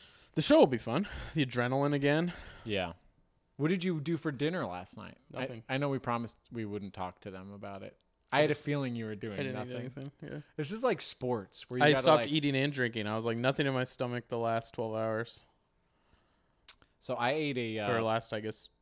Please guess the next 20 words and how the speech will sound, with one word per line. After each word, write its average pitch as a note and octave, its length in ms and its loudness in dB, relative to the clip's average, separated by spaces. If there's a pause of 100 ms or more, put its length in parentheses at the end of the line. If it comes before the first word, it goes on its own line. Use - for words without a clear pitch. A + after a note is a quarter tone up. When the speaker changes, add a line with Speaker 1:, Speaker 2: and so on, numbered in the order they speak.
(140)
Speaker 1:
fifteen A2 540 -12
hours. G#2+ 520 -10 (840)
Speaker 2:
I A#2+ 80 -2
went D#3 180 -2
to C#3 60 -4
make, A#2 220 -4
like, G#2+ 180 -4
some, G2+ 160 -12
like, F2+ 220 -12
a G#2 180 -10
hearty G#2+ 320 -6
meal, B2+ 320 -8 (140)
and G2+ 100 -8
then G2 80 -6
I'm F#2+ 80 -10
like, F#2 240 -12
"Toria's B2 280 -8
probably F2 240 -10
not E2+ 200 -14
eating D#2+ 240 -18